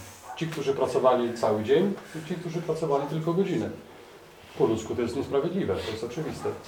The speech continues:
Ale, e, i ci, którzy od wieków, e, Żydzi, którzy od wieków, e,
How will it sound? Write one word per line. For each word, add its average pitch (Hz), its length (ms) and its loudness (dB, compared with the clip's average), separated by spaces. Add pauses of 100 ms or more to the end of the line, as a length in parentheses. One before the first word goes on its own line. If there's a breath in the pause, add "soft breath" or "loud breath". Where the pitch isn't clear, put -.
(1160)
Ale, 131 320 12
e, 135 60 6 (960)
i 156 80 0
ci, 190 200 4
którzy 156 440 4
od - 100 4
wieków, - 600 6 (500)
e, 117 40 -4
Żydzi, 117 340 6
którzy 127 280 2
od 123 80 6
wieków, 139 480 4
e, - 20 6